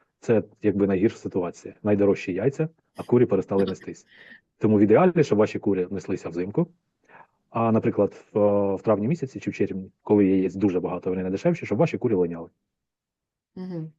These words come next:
Speaker 2: клас. Підписуйтесь на канал Анкона. У нас нова стратегія годівлі, нова стратегія ри-, тваринництва, і ми хочемо, щоб наші люди були якомога більше обізнані і знали правильні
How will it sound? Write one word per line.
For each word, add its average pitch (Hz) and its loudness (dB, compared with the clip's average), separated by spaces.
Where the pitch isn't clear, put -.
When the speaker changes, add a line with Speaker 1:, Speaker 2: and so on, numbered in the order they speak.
Speaker 2:
клас. 175 -8
Підписуйтесь 254 -2
на 202 -4
канал 202 0
Анкона. 208 0
У 208 -2
нас - 2
нова 233 4
стратегія 185 -2
годівлі, 196 2
нова 214 2
стратегія 214 2
ри-, 208 0
тваринництва, 208 2
і 220 2
ми 240 6
хочемо, 240 2
щоб 208 -6
наші 214 0
люди 247 -2
були 208 -2
якомога 202 -2
більше 196 -6
обізнані 196 0
і 202 -4
знали 208 0
правильні 208 2